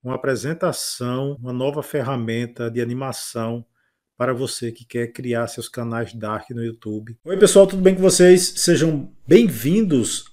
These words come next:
a esse vídeo. E nesse vídeo eu vou trazer uma ferramenta inédita onde você vai criar vídeos de animação. Assista esse vídeo até o final, que esse vídeo está imperdível. Assista até o final, certo? Aproveite, inscreva-se no nosso canal, curta esse vídeo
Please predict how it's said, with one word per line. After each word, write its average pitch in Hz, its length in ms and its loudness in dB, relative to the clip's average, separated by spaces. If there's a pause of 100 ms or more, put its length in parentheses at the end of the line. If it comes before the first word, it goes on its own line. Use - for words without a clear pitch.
(140)
a 131 120 2
esse 139 220 0
vídeo. 123 340 0
E 143 40 2
nesse 151 280 -2
vídeo 123 340 -2
eu - 20 -8
vou 139 120 -4
trazer 107 600 -2 (240)
uma 117 160 -4
ferramenta 120 540 -2
inédita 131 840 0 (300)
onde 135 240 -2
você 127 400 0
vai 127 200 -2
criar 117 500 0
vídeos 123 680 -4
de 120 200 -2
animação. 123 880 -2 (360)
Assista 175 440 0
esse 185 160 -2
vídeo 156 140 2
até 151 120 0
o 139 60 2
final, 127 520 -2 (160)
que 135 100 -12
esse - 120 -6
vídeo 123 340 -6 (380)
está 123 280 0
imperdível. 127 920 2
Assista - 380 -2
até - 100 -2
o - 60 4
final, 107 340 -2
certo? 143 380 -2 (100)
Aproveite, 127 560 0
inscreva-se 143 680 0
no 123 80 -6
nosso 117 200 -6
canal, 110 280 -4
curta - 260 0
esse - 180 -6
vídeo 120 320 -4